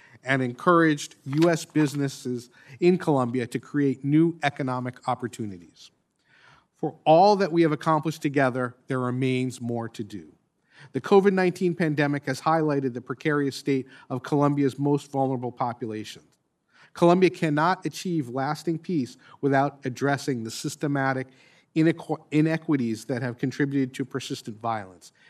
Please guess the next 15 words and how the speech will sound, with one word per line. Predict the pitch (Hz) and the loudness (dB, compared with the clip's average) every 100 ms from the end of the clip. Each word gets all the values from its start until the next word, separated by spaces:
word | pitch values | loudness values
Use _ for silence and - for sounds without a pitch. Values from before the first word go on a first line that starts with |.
| _ _ _ _ _ _ _ - | _ _ _ _ _ _ _ -12
Expanding | - - 170 185 170 | -4 2 4 4 2
efforts | 160 151 160 - | -2 -2 -6 -4
to | 143 | -4
improve | 127 170 143 | -2 -2 0
respect | 127 - 160 151 | -4 -4 -4 -4
for | 156 | -6
human | 139 139 123 | -4 -4 -4
rights | 147 151 151 | -2 -4 -4
and | 123 | -8
accountability | - 131 127 120 131 131 127 - _ | -6 -6 -6 -4 -2 -4 -6 -14 _
for | 135 | -8
past | - 151 147 - | 0 0 0 -4
offenses | 147 156 151 131 113 | -2 -2 -2 -4 -6
remains | 120 123 131 135 131 135 | -6 -4 -2 -2 -4 -8
essential. | - 123 120 - | -10 -12 -12 -14